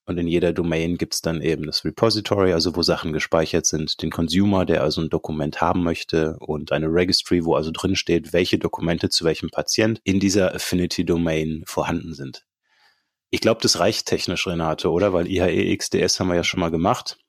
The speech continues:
oder schon mehrfach in eigenen Podcasts. Wir haben's besprochen, als es ums E P D ging. Lass uns mal sanft rübergleiten zu der Bewertung. Vielleicht eine Überleitung. Jetzt macht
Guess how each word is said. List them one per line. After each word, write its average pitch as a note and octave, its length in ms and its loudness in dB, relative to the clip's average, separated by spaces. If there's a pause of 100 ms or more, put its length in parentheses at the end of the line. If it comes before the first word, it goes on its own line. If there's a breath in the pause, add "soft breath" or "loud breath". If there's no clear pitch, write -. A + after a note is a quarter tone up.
(140)
oder F2 160 0
schon E2+ 180 0
mehrfach G2 400 2
in G#2+ 80 0
eigenen F2 300 0
Podcasts. - 720 0
Wir F2+ 100 0
haben's F2+ 240 2
besprochen, F2+ 540 -2
als D#2+ 320 0
es - 320 -2
ums F2 260 -2
E F2 140 -2
P E2+ 220 0
D G2 560 0 (340)
ging. A2+ 320 4
Lass F2+ 300 0
uns - 260 -2
mal F2+ 400 2
sanft F2 720 -2
rübergleiten F#2 760 2
zu - 200 -2
der F2+ 120 2
Bewertung. E2+ 760 0 (100)
Vielleicht F#2 720 0
eine F2+ 160 -2
Überleitung. G#2 840 2
Jetzt - 240 -4
macht - 480 -4